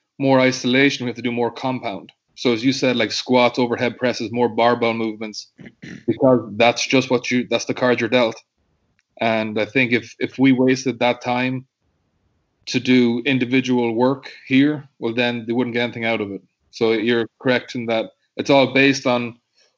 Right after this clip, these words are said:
what time limits and constraints you have. So you have a sliding scale. If you got four days a week, well, then it's easy. We can, like, really pinpoint and, uh, get down to fine science of the accessories,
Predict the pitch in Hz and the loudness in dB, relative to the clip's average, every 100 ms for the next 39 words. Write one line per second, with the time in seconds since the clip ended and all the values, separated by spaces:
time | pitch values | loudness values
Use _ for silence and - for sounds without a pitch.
0 | _ 120 131 123 - 131 127 127 120 120 | _ -2 0 0 0 2 2 0 -2 -6
1 | 117 107 131 123 - 110 113 117 113 107 | -8 -6 -4 -4 -4 -6 0 2 0 -4
2 | - 113 110 110 - - 127 123 110 - | -6 -2 0 0 -2 -4 0 0 0 2
3 | 135 127 120 - 131 123 110 107 131 120 | 4 4 0 0 4 4 2 0 0 0
4 | - 143 135 127 127 117 123 127 127 104 | 0 2 2 4 2 2 2 2 0 -2
5 | 120 117 107 _ _ _ - - _ _ | -2 -4 -12 _ _ _ -20 -20 _ _
6 | _ - 135 139 127 107 101 - _ _ | _ -12 -2 4 4 2 -8 -16 _ _
7 | - 117 131 113 117 - 127 - - 139 | -2 0 0 -2 -8 -4 -2 -2 -2 2
8 | 143 127 110 - _ - 147 131 - 135 | 4 4 0 -8 _ -2 0 0 -2 -2
9 | 127 131 - _ _ _ _ _ 117 117 | -2 -6 -14 _ _ _ _ _ -4 0
10 | 110 107 123 120 127 123 120 104 131 123 | 0 0 -2 0 2 2 -2 -2 0 2
11 | 117 123 120 113 117 107 110 104 95 _ | 2 2 2 0 -4 -2 -2 -4 -6 _
12 | _ _ _ _ _ _ - 113 - 135 | _ _ _ _ _ _ -6 -4 2 0
13 | 117 127 117 | 2 -2 -4